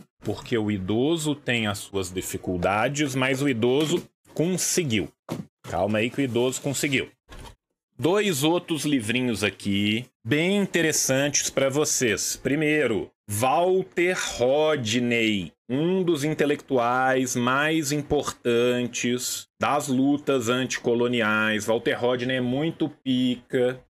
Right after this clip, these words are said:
tá? Como a Europa subdesenvolveu a África. Além dessa versão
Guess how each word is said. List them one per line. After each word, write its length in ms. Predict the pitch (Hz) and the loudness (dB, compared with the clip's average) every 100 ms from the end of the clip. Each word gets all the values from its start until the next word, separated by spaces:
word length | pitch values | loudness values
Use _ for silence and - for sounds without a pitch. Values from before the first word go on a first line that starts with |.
| _ _ | _ _
tá? 240 | 98 110 | 0 0
Como 800 | 123 - 151 165 196 196 196 180 | -2 -4 0 2 2 2 2 2
a 140 | 151 143 | 2 2
Europa 800 | 135 117 113 131 147 - 143 135 | 2 4 4 4 0 -2 -2 -2
subdesenvolveu 2000 | - - - 165 196 160 175 139 139 139 120 156 147 131 123 104 87 120 135 147 - | -4 -6 -2 0 0 0 -2 -2 -2 -2 -2 -2 0 2 2 0 -2 0 2 0 -2
a 420 | 123 131 - 120 | -4 -2 -2 0
África. 800 | 123 - - 120 - - 98 67 - - | -2 -6 -6 -6 -4 0 0 -2 -10 -4
Além 600 | 104 117 120 147 190 190 | 0 2 2 2 0 0
dessa 440 | 147 147 - 139 | 2 2 2 0
versão 720 | 117 113 - - 117 107 104 | 2 0 0 0 2 2 2